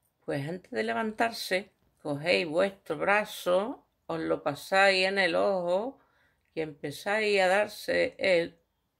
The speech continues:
mm, masajito. Y mientras que estáis dándose el masajito, que todavía estáis, que esos ojos no se quieren abrir,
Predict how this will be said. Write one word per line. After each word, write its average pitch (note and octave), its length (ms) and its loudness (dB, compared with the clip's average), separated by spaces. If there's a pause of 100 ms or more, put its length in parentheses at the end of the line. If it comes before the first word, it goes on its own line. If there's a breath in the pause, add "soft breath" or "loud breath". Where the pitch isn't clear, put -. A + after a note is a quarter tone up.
(320)
mm, F#3+ 1200 -8
masajito. G#3+ 1160 -2 (1160 loud breath)
Y G3+ 120 2
mientras F#3 520 0
que F3+ 80 -2
estáis A#3 360 0
dándose B3 460 0
el A#3 80 -4
masajito, G#3+ 720 -2
que F#3 100 0
todavía G#3 460 2
estáis, G3+ 480 0
que F#3+ 100 -2
esos - 400 -6
ojos F#3+ 380 0
no F#3+ 180 -4
se F#3 300 -10
quieren G3 400 -2
abrir, F#3 840 -2